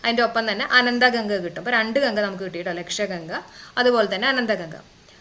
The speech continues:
പിന്നെ നാളികരം തലയിലേക്ക് വീണേക്കാണ്. അപ്പൊ ടി കാണുമ്പോ നമുക്ക് അത് ഡി പോലെ തോന്നും, ഡി കാണുമ്പോ നമുക്കത് ടി പോലെ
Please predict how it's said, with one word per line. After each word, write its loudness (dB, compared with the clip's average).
പിന്നെ 0
നാളികരം 2
തലയിലേക്ക് 0
വീണേക്കാണ്. -2
അപ്പൊ -4
ടി -2
കാണുമ്പോ 2
നമുക്ക് -2
അത് 2
ഡി 0
പോലെ 4
തോന്നും, -4
ഡി 0
കാണുമ്പോ 0
നമുക്കത് -4
ടി 0
പോലെ -2